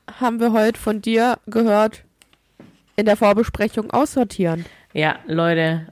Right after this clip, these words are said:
Speaker 2: einfach auch mal euren Scheiß rausschmeißen. Eure blöden Puddingformen, die ihr wirklich noch nicht einmal benutzt habt, vielleicht nur einmal. Einfach auch mal raus.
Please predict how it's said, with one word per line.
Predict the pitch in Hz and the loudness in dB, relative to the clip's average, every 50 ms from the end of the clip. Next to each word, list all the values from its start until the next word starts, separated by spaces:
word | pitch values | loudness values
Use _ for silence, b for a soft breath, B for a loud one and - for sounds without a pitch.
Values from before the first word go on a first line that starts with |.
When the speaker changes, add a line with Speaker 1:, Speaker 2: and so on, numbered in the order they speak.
| _ | _
Speaker 2:
einfach | - 185 208 208 208 - 226 - - | -2 -2 -2 0 0 -2 -2 -2 -2
auch | - - 190 190 | -2 0 0 2
mal | 196 190 185 185 185 185 185 - | 2 2 2 2 2 0 -2 -4
euren | - - 175 170 165 165 156 | -4 -2 -2 0 -2 -2 -4
Scheiß | - - - - - - - 220 - 247 262 - - 175 - | -6 -8 -10 -10 -6 -4 -2 -2 -2 -2 -4 -6 -8 -8 -6
rausschmeißen. | 143 143 151 147 - - - 156 147 139 131 143 143 - - 196 214 208 b b b b b b b b b b b b b b b b _ - | -6 -4 -4 -6 -8 -10 -12 -10 -8 -8 -8 -8 -8 -8 -8 -8 -8 -10 b b b b b b b b b b b b b b b b _ -4
Eure | - 196 190 190 202 175 - - - _ _ _ _ _ _ | -2 0 0 0 0 0 -2 -6 -10 _ _ _ _ _ _
blöden | - 214 220 220 226 254 277 302 269 294 285 269 254 240 233 214 B B B _ _ | -2 0 2 2 4 4 2 2 0 0 -4 -4 -4 -4 -6 -6 B B B _ _
Puddingformen, | - - - 254 302 262 330 320 302 302 - - - 196 175 175 175 185 196 196 208 226 214 B B B B - | -16 -4 0 0 2 4 2 2 0 -2 -4 -4 -2 0 0 0 0 0 0 -2 -2 -2 -4 B B B B -6
die | - 226 | 0 2
ihr | 240 233 226 214 | 2 2 2 2
wirklich | 247 - 226 262 247 208 | -2 -2 -2 -2 0 2
noch | 240 233 233 | 2 2 2
nicht | 233 247 247 214 - - - | 2 0 -2 -4 -6 -6 -2
einmal | - 220 247 294 302 277 208 170 160 160 160 | -2 0 0 0 0 0 0 0 0 0 -2
benutzt | 156 160 160 165 165 160 - - - | -4 -4 -6 -6 -6 -8 -8 -8 -6
habt, | 170 160 165 - | -6 -6 -4 -2
vielleicht | 226 196 196 196 214 220 220 | 0 2 4 4 2 2 0
nur | 220 214 196 165 | 0 0 0 0
einmal. | 92 139 160 175 180 180 165 147 139 139 139 139 143 143 - _ _ _ _ _ _ _ _ _ - | 0 0 0 0 0 -2 -2 -4 -4 -4 -6 -6 -8 -10 -14 _ _ _ _ _ _ _ _ _ -8
Einfach | - 302 302 - 285 285 | -6 -6 -6 -4 -4 -2
auch | 277 | 0
mal | 285 294 285 | 2 2 2
raus. | 269 233 269 294 349 370 254 - - - | 2 2 2 2 2 2 0 -4 -10 -20